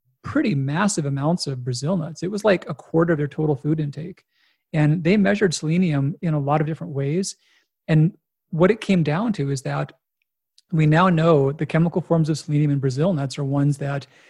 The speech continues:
kids can make good use of, and they can very safely eliminate if there is any excess. So it really doesn't bioaccumulate. And that's not true for all versions of selenium.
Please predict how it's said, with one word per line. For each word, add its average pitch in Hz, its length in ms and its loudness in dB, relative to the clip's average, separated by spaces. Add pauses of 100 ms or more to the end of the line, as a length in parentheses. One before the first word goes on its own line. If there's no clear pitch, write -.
(220)
kids 170 440 0
can 151 240 -2
make 160 280 -2
good 160 220 4
use 185 300 0
of, 139 340 -2
and 190 400 0
they 160 80 -2
can 160 160 0
very 160 220 0
safely 156 460 -2
eliminate 143 480 -2
if 135 100 -12
there 147 140 -6
is 151 260 -4
any 143 220 0
excess. - 540 -6 (320)
So 160 200 2
it 160 80 4
really 175 340 4
doesn't 160 380 -2
bioaccumulate. 151 920 -2 (400)
And 156 100 2
that's 214 220 0
not 226 180 0
true 214 220 -2
for 170 160 0
all 165 180 4
versions 160 340 0
of 151 80 -8
selenium. 156 560 -6